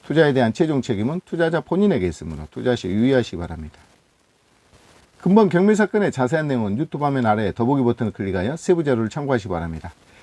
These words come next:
경매 진행 사항 및 낙찰 결과와 유찰, 변경 내용 등은 댓글을 통해 계속 안내드리겠습니다.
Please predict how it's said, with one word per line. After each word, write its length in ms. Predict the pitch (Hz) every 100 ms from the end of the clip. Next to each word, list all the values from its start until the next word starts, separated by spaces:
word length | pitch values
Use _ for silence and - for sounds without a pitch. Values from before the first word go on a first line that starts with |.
| _
경매 320 | - 185 202
진행 300 | 185 220 214
사항 240 | 175 139 101
및 140 | 85
낙찰 360 | - 127 - 156
결과와 440 | 127 123 127 92 73
유찰, 380 | - 117 139 90 -
변경 300 | 127 123 113
내용 180 | 98 92
등은 200 | 120 190 _ _
댓글을 260 | 113 - 120
통해 240 | 123 104
계속 240 | 82 - 101
안내드리겠습니다. 920 | 107 160 123 87 82 - 76 73 78